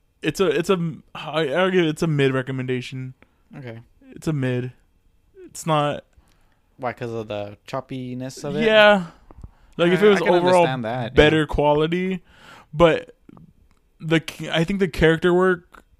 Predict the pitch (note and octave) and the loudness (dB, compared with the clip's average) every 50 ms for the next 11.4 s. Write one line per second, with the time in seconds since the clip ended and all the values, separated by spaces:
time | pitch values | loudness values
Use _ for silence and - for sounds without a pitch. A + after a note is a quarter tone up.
0 | _ _ _ _ - D#3 C#3+ C#3+ C3+ - - D3 - - - - C3 B2+ B2+ B2+ | _ _ _ _ -8 -2 -2 -2 -2 0 0 0 0 0 -4 -8 -6 -6 -4 -4
1 | B2 B2+ C3 C#3 - - C#3+ B2+ B2+ B2+ D#3+ E3 F3 D#3+ - F#3+ F#3+ G3 G3 F#3+ | -4 -6 -8 -10 -10 -8 -8 -4 0 2 4 4 2 2 0 0 2 2 2 0
2 | - - - D3 D3 D3+ C#3+ D3 D3+ D3 D3+ D3 C#3+ C3+ C3 C3+ C3 C3 C3 C3 | -2 -2 -2 -2 -2 0 2 2 2 2 2 0 -4 -4 -2 -2 -2 -2 -2 -4
3 | C3 C3 A#2+ - - C3 D3 E3 D#3+ D#3 D#3+ D#3 D#3+ D#3+ D#3 D#3 D3 C#3 - D3+ | -6 -10 -12 -16 -18 -16 -10 -2 2 6 6 8 6 6 4 2 0 -2 0 -2
4 | C#3+ G#2+ - - - C#3 C3+ C3+ C3 C3 B2+ - _ _ - - _ _ _ _ | -2 -2 -4 -6 -6 -4 -4 -2 -4 -4 -6 -10 _ _ -20 -20 _ _ _ _
5 | C#3+ D3+ D#3 B2+ - - A#2 A2+ A2+ G#2+ G#2 G#2 G#2 G#2 - D#3 E3 D#3 C#3+ B2 | -10 -8 -8 -8 -8 -6 -6 -4 -4 -4 -6 -8 -12 -12 -2 2 4 6 6 4
6 | - - C#3 C#3 C3+ D3+ C#3+ C#3 C3+ - C3+ C3+ D3 D3 C#3+ - D3 C#3 - - | 2 0 -4 -2 2 2 2 2 2 -2 -4 -2 -2 -4 -2 -2 -4 -4 -4 -6
7 | - C3 C3+ B2+ C3+ C3+ C3+ C#3 C3+ C3+ C#3 C#3 C3 - - _ _ _ - C3 | -8 -6 -4 -4 -4 -2 0 2 4 4 6 4 4 0 -4 _ _ _ -8 -8
8 | B2+ C3 B2+ - - - C3 C3+ C3+ C3+ B2+ - C3+ B2+ B2+ B2+ C3 C3 C3+ C3 | -6 -8 -12 -10 -6 -4 -2 -2 -2 -4 -4 -4 -4 -2 -2 -4 -4 -6 -8 -10
9 | B2 A#2 B2+ B2+ D3 D#3+ - _ _ _ _ _ _ _ _ _ _ _ _ _ | -10 -10 -10 -12 -12 -14 -18 _ _ _ _ _ _ _ _ _ _ _ _ _
10 | _ _ _ _ _ _ _ _ _ _ _ _ _ _ _ _ _ _ - D3+ | _ _ _ _ _ _ _ _ _ _ _ _ _ _ _ _ _ _ -6 -4
11 | C#3+ C#3 C3+ C3 C3 C3 C3 | -2 -2 -2 -4 -6 -8 -12